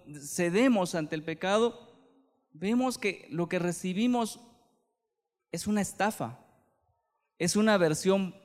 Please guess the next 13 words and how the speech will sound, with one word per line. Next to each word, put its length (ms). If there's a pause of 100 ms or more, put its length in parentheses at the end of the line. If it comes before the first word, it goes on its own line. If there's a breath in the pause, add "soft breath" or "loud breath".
(120)
pobre, 420
mediocre 880
y 120
falsa 680 (520 soft breath)
de 120
lo 160
que 520
podemos 480
obtener 840
de 100
una 140
manera 260
genuina 800